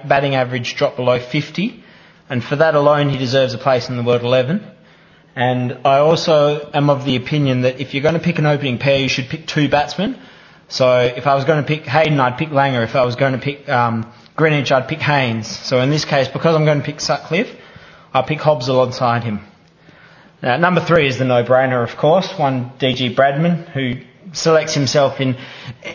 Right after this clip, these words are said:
any World eleven side who's ever picked. He's always gonna get one hundred percent of the votes.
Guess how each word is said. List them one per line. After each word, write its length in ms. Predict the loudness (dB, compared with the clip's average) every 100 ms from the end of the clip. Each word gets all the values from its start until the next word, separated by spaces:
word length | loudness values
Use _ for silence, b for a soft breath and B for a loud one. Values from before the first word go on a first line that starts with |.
| -2
any 260 | 0 2 4
World 240 | 4 4
eleven 360 | 4 2 2 0
side 280 | 2 2
who's 160 | 0 2
ever 200 | 2 0
picked. 280 | -4 -8 -6
He's 180 | -4 2
always 440 | 4 4 2 0
gonna 240 | -2 -2
get 280 | 0 0 0
one 180 | -2 0
hundred 240 | 0 -2
percent 260 | -6 -6 -4
of 60 | -4
the 60 |
votes. 460 | 0 -2 -2 -12